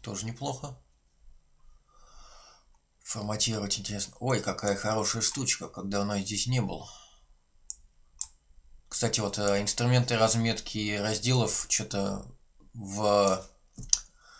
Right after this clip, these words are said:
а, как там последний Yosemite называют?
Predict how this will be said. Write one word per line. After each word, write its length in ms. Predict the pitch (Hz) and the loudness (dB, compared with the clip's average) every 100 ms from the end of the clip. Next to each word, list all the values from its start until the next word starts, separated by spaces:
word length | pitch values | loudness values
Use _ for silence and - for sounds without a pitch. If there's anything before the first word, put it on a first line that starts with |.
| - - - - - - - - _ _ - 113 | -20 -20 -16 -16 -16 -20 -20 -20 _ _ -4 4
а, 320 | 127 127 - - - - | 8 8 6 2 -2 0
как 180 | 127 | 2
там 300 | - 107 107 | 2 0 0
последний 680 | - 123 135 123 110 107 101 | 4 8 8 6 4 2 2
Yosemite 540 | 107 104 123 101 - 98 | 6 6 6 4 0 -2
называют? 540 | 95 98 95 87 | 0 2 2 2